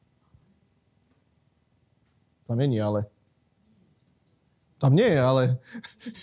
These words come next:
<laughs> Hej. V pôvodnej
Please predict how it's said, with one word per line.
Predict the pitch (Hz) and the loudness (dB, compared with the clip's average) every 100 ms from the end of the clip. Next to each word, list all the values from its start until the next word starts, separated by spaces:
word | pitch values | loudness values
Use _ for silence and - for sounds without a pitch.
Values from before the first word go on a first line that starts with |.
| - | -6
<laughs> | - - _ - - - - - - - | -6 -8 _ -2 2 2 -2 -12 0 2
Hej. | 147 170 - - 277 254 190 - _ - - - | 4 4 2 -4 -8 -6 -6 -8 _ -16 -16 -14
V | - - | -10 0
pôvodnej | 202 214 | 0 2